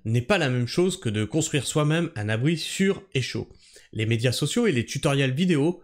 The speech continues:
donnent l'impression que ce mode de vie est facile et gérable. Alors ça, ça, voilà, ce mode de vie est facile et gérable.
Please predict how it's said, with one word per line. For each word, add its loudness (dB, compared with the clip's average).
donnent 0
l'impression 0
que -6
ce -4
mode 0
de 0
vie -4
est 0
facile -2
et 2
gérable. 0
Alors 0
ça, -2
ça, -2
voilà, -8
ce -2
mode 2
de 2
vie -2
est -4
facile -4
et -2
gérable. -8